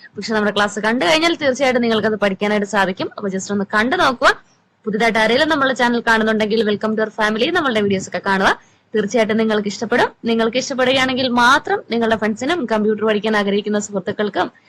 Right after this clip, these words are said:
അങ്ങനെ എല്ലാവർക്കും അയച്ചു കൊടുക്കുക. അപ്പൊ വേറെ വിശേഷമൊന്നുമില്ല, നമുക്ക് ഇന്നത്തെ നമ്മളുടെ ഫോട്ടോ എഡിറ്റിംഗിന്റെ ക്ലാസ്സിലേക്ക് കടക്കാം.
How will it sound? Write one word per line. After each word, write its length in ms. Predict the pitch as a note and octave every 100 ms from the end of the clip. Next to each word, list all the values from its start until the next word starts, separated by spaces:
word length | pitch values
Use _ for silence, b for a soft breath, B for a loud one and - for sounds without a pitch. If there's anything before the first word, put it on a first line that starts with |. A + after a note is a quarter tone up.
| b b
അങ്ങനെ 240 | G3 G3+ G3+
എല്ലാവർക്കും 560 | G#3+ C#4 E4 D4+ A#3 A3+
അയച്ചു 240 | G#3 G3
കൊടുക്കുക. 420 | G3+ F3+ F#3+ C4+ F#4+ b b -
അപ്പൊ 160 | G3
വേറെ 200 | G3 G3
വിശേഷമൊന്നുമില്ല, 640 | G3+ G3+ B3 C#4 E4 D4+ D4+
നമുക്ക് 260 | C#4 B3
ഇന്നത്തെ 300 | A#3 A3+ B3+
നമ്മളുടെ 420 | C#4 B3 B3 C#4+ F#4 b _ -
ഫോട്ടോ 220 | A3 G#3
എഡിറ്റിംഗിന്റെ 440 | G#3+ G3+ A3+ A3+
ക്ലാസ്സിലേക്ക് 440 | A3+ G#3 G3+ G#3+ G#3
കടക്കാം. 340 | A3 A3 E4